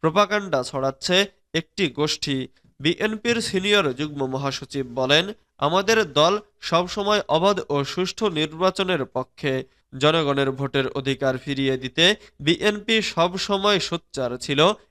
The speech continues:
এখনও আছে, আগামীতেও থাকবে।" তিনি আরও বলেন, "ছাত্র জনতার আন্দোলন ও রক্তের ফসল এই অন্তর্বর্তী সরকার। তারা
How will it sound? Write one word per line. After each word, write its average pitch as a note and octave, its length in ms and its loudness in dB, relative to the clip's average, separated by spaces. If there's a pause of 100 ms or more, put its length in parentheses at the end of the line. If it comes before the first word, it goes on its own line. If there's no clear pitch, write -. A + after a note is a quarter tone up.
এখনও G3+ 360 0
আছে, G#3 420 0
আগামীতেও C3+ 560 -4
থাকবে।" C3 520 -2 (300)
তিনি C#3+ 220 2
আরও C3 220 2
বলেন, C#3+ 280 4 (280)
"ছাত্র D#3+ 380 0
জনতার A3 380 4
আন্দোলন F#3+ 540 0 (100)
ও C#3+ 100 0
রক্তের C#3 520 -2
ফসল D#3+ 480 0 (300)
এই G#3 340 2
অন্তর্বর্তী D3+ 840 -2
সরকার। B2+ 640 0 (300)
তারা C#3 300 4